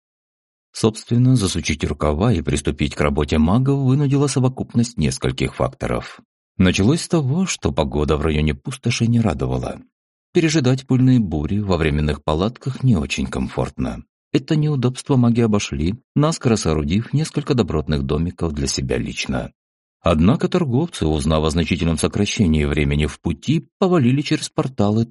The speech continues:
толпами. Они щедро стали оплачивать аренду за временный простой в таких домах, чуть ли не выселив магов обратно в палатки. Пришлось расширить строительство.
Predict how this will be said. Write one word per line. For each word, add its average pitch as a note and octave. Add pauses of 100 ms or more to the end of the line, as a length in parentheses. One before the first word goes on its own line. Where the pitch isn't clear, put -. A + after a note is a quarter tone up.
толпами. D2 (420)
Они E2+
щедро D#2+
стали D#2+
оплачивать E2
аренду F#2
за C3
временный C3
простой A2+
в C3
таких D#2+
домах, D2+
чуть -
ли D#3
не D3+
выселив A#2
магов F#2+
обратно D2
в -
палатки. A#1+ (460)
Пришлось A#2
расширить D2+
строительство. C2+